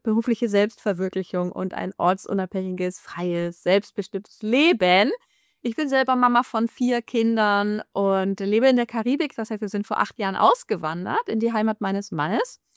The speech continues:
Und, äh, genau, von dort begleite ich eben Mütter, die auch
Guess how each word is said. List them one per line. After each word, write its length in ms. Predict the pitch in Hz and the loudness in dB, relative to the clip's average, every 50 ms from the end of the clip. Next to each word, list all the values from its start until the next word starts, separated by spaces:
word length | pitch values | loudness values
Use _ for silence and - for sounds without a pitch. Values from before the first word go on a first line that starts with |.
| _ _ _ _ _ _ _ _ _ _ | _ _ _ _ _ _ _ _ _ _
Und, 300 | 226 233 240 254 262 - | 4 6 6 6 4 4
äh, 120 | 254 233 | 0 0
genau, 240 | 240 302 - - 330 | 0 -2 -2 -2 -4
von 220 | - - 220 220 | -2 0 0 0
dort 280 | 208 214 208 240 247 _ | 2 2 2 2 2 _
begleite 420 | 254 240 - 226 220 226 247 277 | -6 -2 2 2 2 2 2 -2
ich 320 | - - - 233 - - - | -6 -6 -6 -6 -6 -4 -4
eben 260 | 214 214 214 214 208 | -2 0 0 0 0
Mütter, 440 | 202 214 214 - - 214 202 208 202 | 0 -2 -2 -2 0 0 0 0 -2
die 400 | - - 208 202 196 196 202 - - _ _ _ _ _ _ _ _ _ _ _ _ | -2 -4 -2 -2 0 0 -2 -2 -4 _ _ _ _ _ _ _ _ _ _ _ _
auch 320 | - 233 269 302 392 392 | 2 4 6 6 6 4